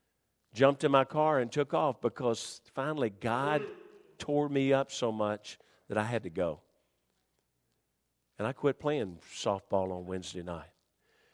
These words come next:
Truth is, I put, quit playing softball, never played it again until I s-, took over the military ministry, and, and pretty much never had, for thirty years, didn't play anything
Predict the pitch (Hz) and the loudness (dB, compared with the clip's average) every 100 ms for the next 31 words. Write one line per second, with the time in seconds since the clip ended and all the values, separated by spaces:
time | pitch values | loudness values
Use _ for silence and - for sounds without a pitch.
0 | _ - 143 170 113 107 117 127 - 120 | _ 2 4 6 4 2 4 2 4 2
1 | - - - 143 - 143 127 - 143 151 | 2 -16 2 2 4 2 2 2 0 2
2 | - 127 123 147 147 151 170 165 120 123 | 4 4 6 4 4 4 6 4 2 2
3 | 143 135 143 139 131 - - - 156 151 | 2 2 2 2 2 -2 -12 -8 -2 2
4 | 139 131 143 170 - 127 127 135 139 - | 2 4 6 4 4 2 4 2 0 -4
5 | 156 156 - - - 139 131 - 135 - | -2 -2 -6 -12 2 4 4 2 2 4
6 | 185 180 151 190 156 - - - _ 117 | 2 6 6 6 2 -4 -18 -20 _ 6
7 | 147 156 156 151 143 - 113 113 - 135 | 8 8 6 4 2 -10 -10 -10 0 0
8 | 120 - _ _ _ _ _ 156 165 139 | 0 -6 _ _ _ _ _ 2 4 6
9 | 151 180 135 147 143 120 151 170 147 135 | 6 4 2 0 0 2 4 4 4 4
10 | 131 147 147 | 2 2 2